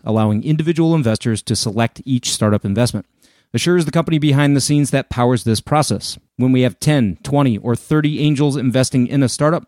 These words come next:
we can't put all those folks directly on the startup's cap table. So those investors are rolled into a special purpose vehicle that occupies just one line item on the cap table. And Assure handles all ongoing fees, finances, and K ones for us.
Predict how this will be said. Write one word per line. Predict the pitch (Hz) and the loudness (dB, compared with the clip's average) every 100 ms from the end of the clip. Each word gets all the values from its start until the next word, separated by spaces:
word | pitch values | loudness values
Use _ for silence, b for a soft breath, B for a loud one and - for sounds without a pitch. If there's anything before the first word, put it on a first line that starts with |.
| _ | _
we | 123 | -6
can't | - 147 151 - | -2 -2 -2 -2
put | 165 - | -2 0
all | 139 131 | 0 2
those | 135 - | 0 0
folks | 120 123 - | -2 -2 -2
directly | 110 104 120 110 - | -2 0 0 -4 -2
on | 104 101 | -2 0
the | 101 | -2
startup's | - 95 95 - | -2 -4 -4 -2
cap | 123 - | -2 0
table. | 104 90 85 _ _ | 0 -2 -6 _ _
So | - 120 | -4 -2
those | 160 | 0
investors | 190 170 160 175 135 | 0 0 0 0 0
are | 113 | 0
rolled | 120 127 110 | 2 0 0
into | 143 151 143 127 | -2 0 2 2
a | 110 | 0
special | - 131 - 117 | -2 -4 -2 -4
purpose | 127 110 101 | -4 -4 -2
vehicle | 131 156 170 170 - 113 | 0 0 0 -2 -4 -6
that | 110 | -2
occupies | 120 - 127 117 107 - | -2 0 0 2 0 0
just | 131 - | -2 -2
one | 107 110 151 160 | -4 0 0 0
line | 139 127 127 | 2 2 2
item | 113 104 101 101 120 | 2 0 0 -2 -4
on | 107 98 | -2 0
the | 98 | 0
cap | 101 92 | 0 -2
table. | 92 85 82 - _ - 170 | -2 -4 -6 -8 _ -10 0
And | 147 | 0
Assure | 131 220 180 | 2 0 2
handles | 170 160 139 | 2 0 -2
all | - 135 151 | 0 0 0
ongoing | 139 143 127 131 135 | 0 0 2 2 0
fees, | - 117 123 113 | 0 2 2 -2
finances, | - 110 110 107 - 110 104 | -4 0 2 2 0 -4 -2
and | 107 | -4
K | - 113 | -2 0
ones | 104 101 95 | 2 0 -2
for | - 113 101 | -2 0 0
us. | 85 - | -2 -10